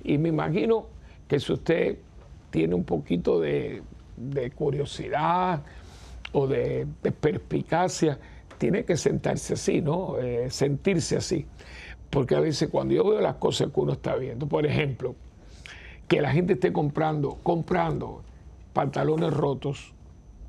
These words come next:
y rotos, <laughs> estamos hablando de rotos, y que mientras más huecos tiene, más caro es, tú uno dice, "¿Qué, qué pasó aquí?".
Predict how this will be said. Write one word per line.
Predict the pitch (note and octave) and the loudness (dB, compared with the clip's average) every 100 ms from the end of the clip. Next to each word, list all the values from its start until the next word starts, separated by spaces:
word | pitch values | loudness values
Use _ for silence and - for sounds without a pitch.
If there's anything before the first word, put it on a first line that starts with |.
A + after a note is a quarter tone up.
| - - | -20 -6
y | - | -2
rotos, | B2 C#3 D#3 D3 D3 - - | 2 4 2 0 -4 -4 -6
<laughs> | B2+ | -2
estamos | E3 A#2+ - C3+ | -2 -2 -2 0
hablando | C#3+ F3 E3+ | 2 2 2
de | D3 | 0
rotos, | B2 D#3 D3 C#3 C#3 - - - - - - - - | 0 0 0 -4 -8 -12 -20 -20 -20 -20 -20 -20 -2
y | - E3 | 0 2
que | - | 2
mientras | D3+ C#3+ D3 | 2 0 2
más | D3 F#3 | 2 2
huecos | D3+ E3+ F#3+ F#3 C#3 | 2 4 4 2 -2
tiene, | - E3+ F3 | 0 0 2
más | C#3 C#3+ | 0 -2
caro | - - D#3+ D3 | 0 2 4 2
es, | C#3+ D3 - - - - - - - - - | 2 -2 -8 -18 -20 -18 -18 -20 -20 -20 -6
tú | - | -2
uno | D3 | 2
dice, | D#3 - - - - - - - | 2 0 -4 -6 -16 -20 -20 -8
"¿Qué, | - - - - - - | -4 -2 -4 -8 -20 -8
qué | - | -6
pasó | - D3+ - D2+ | -2 -2 -2 -4
aquí?". | - - A4+ | 0 0 -2